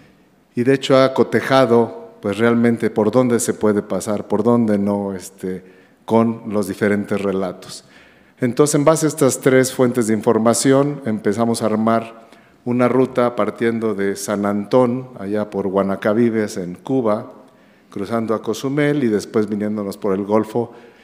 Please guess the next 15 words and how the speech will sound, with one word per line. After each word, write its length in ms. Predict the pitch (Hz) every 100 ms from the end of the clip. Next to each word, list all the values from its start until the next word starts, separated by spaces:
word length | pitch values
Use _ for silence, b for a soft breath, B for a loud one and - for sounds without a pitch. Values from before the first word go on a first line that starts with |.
| B B B B B
y 80 | 131
ya 180 | 143 143
con 160 | 135
mucho 200 | 127 131
más 220 | 127 135 127
detalle, 440 | 123 131 123 127
pues, 220 | 123 107
la 180 | 104 98
parte 580 | 110 110 110 113 110 110
terrestre 640 | - 98 101 101 - 98
aquí 320 | 98 98 104 101
en, 400 | 98 92 92 92
de 80 |
Veracruz 680 | 92 90 92 - 101 104 - -
a, 260 | 95 90